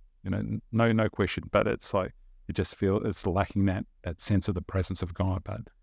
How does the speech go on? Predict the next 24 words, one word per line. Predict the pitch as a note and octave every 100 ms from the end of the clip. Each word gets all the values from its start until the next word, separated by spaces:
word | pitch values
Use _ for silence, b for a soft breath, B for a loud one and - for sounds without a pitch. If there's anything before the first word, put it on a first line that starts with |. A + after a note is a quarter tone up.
| _ _ _ -
but | G2+ F#2+
it's, | G2 - - - -
um, | G#2+ G2+ G2 G2 - - - _ - -
but | A2+ A2
there's | A2 F#2
been | A#2 G2+
times | - B2 B2 F2
during | F2 A2 B2+
those | G#2 F2+ F#2+
moments | F#2 G2 G#2 - G2+
where | F#2+ F#2+
I've, | - -
I've | G#2
felt | - G#2 -
like | F2+ F2 -
I've | G#2+ F#2 - - G#2+
literally | G2 G#2 G#2 F#2
been | F#2+ F2+
transported | - G#2 G2+ - G#2 G2+ F2+
to | - F#2
another | F#2+ F#2 F2+
country | - A2 F#2 G2 F2+
or |
an-, | F#2 F#2+